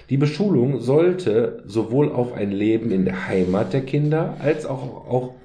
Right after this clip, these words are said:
als auch auf einen weiteren Aufenthalt in Deutschland vorbereiten. Erwachsene sollten für die voraussichtliche Dauer ihres Aufenthalts, das ist schon geil, hab ich das schon gesagt, bleibst nicht hier,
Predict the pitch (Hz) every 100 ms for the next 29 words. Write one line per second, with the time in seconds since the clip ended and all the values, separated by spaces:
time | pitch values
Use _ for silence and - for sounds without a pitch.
0 | - - 135 185 185 - 117 135 - -
1 | 110 - 113 101 95 92 87 85 85 -
2 | - - 90 131 165 139 117 98 117 -
3 | 110 101 95 90 85 98 - 101 92 -
4 | 110 95 82 - - - - _ _ _
5 | _ _ _ - - - - - _ -
6 | - - - 98 95 160 - 131 117 101
7 | 107 - - - 113 98 92 98 90 92
8 | 127 160 - 160 - - 143 95 90 101
9 | 135 104 95 92 - 95 92 92 87 110
10 | 139 - 85 - 87 82 73 - 87 95
11 | 90 87 85 - - - - - 82 80
12 | - - 95 131